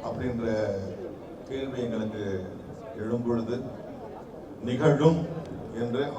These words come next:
ஆணித்தரமாக பக்கம் நின்ற அனைத்து, அனைத்து நண்பர்களுக்கும் என்னுடைய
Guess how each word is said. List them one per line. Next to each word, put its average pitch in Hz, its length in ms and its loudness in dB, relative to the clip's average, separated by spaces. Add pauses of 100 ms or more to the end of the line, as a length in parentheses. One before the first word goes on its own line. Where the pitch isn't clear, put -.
ஆணித்தரமாக 107 680 0 (1600)
பக்கம் 120 340 -2
நின்ற 107 180 0 (300)
அனைத்து, 107 320 -2 (1080)
அனைத்து 120 340 0
நண்பர்களுக்கும் 117 720 0 (960)
என்னுடைய 98 300 -2